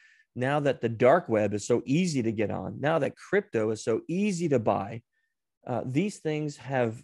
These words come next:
blown up in their volume. When, when, when I was a kid, if you wanted to see pornography, you had to go to the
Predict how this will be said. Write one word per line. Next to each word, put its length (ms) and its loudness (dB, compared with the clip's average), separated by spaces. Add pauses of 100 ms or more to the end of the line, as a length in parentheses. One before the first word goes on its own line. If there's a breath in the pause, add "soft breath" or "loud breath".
blown 520 -2
up 180 -8 (260)
in 160 -4
their 160 -2
volume. 520 -4 (640)
When, 240 -2 (180)
when, 360 -4 (180)
when 120 -2
I 120 2
was 160 2
a 40 -4
kid, 320 -4 (560)
if 200 -2
you 100 2
wanted 300 2
to 80 -4
see 260 2
pornography, 640 0
you 120 -2
had 260 0
to 60 -4
go 240 2
to 200 -6
the 280 -2